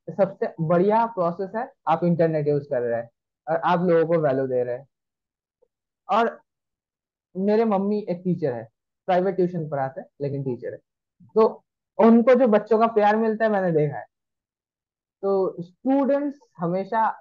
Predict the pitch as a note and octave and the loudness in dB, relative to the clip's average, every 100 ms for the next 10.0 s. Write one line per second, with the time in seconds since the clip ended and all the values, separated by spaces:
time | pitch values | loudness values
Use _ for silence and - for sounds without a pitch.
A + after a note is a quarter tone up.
0 | - E3 E3 - E3 E3 D3+ D#3 D3+ D3 | -6 -6 -4 -4 0 0 0 0 -2 -2
1 | A#2+ B2+ B2+ B2 B2+ C3 D3 D3 C#3+ C3+ | -4 -4 -6 -8 -8 -4 0 0 0 0
2 | C3+ C#3+ D#3 C#3+ D3 D3+ D3+ D#3 F#3+ - | -2 -2 -2 -2 -2 -4 -6 -6 -6 -10
3 | _ _ _ _ F#3 F3+ E3 E3 G3+ G#3+ | _ _ _ _ -2 0 0 0 2 4
4 | G#3+ F#3 - _ - E3 D#3+ D#3 E3+ E3+ | 2 0 -6 _ -6 -4 -2 -2 0 0
5 | D#3+ C#3+ C#3+ C#3+ C#3+ C3+ C3+ B2+ C3 C#3 | 0 0 0 -2 -2 -2 -2 -4 -6 -6
6 | G#3 B3+ _ A#2+ B2+ C3 C3 C3+ C3 - | -8 -14 _ -4 0 0 0 -4 -6 -8
7 | _ _ _ _ _ _ _ _ _ D#3 | _ _ _ _ _ _ _ _ _ -4
8 | D#3+ E3 D#3 D#3 D3 C#3 C#3 C3 C3+ C3+ | -2 0 0 0 0 0 -2 -2 -8 -8
9 | C3+ C#3+ D3 D3 - D#3 D3+ F3+ G#3 | -6 -6 -4 -6 -4 -4 -2 -4 -6